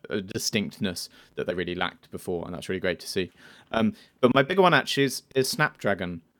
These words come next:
um, specifically the Snapdragon eight, where the Snapdragon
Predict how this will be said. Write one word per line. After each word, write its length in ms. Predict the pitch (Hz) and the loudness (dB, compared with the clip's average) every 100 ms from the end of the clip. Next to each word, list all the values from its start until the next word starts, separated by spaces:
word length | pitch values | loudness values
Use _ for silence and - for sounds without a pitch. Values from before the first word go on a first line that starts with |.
| _ _ | _ _
um, 360 | 104 107 107 107 | 0 2 4 2
specifically 420 | - 123 139 143 | 0 0 2 0
the 60 | 120 | 2
Snapdragon 400 | 139 110 127 123 | 0 2 0 2
eight, 360 | 127 110 - - _ | 2 0 -4 -18 _
where 120 | 110 | 0
the 240 | 110 110 110 | 2 4 2
Snapdragon 480 | - 135 143 156 | 0 -2 0 0